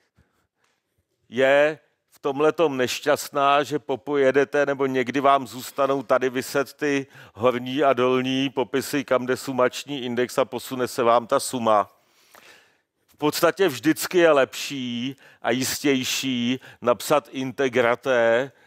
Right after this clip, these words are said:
než si brát tady integrál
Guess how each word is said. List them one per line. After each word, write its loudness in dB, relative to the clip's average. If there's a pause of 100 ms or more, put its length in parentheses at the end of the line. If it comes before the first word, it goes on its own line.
(120)
než -6
si -6
brát 2
tady -4
integrál 0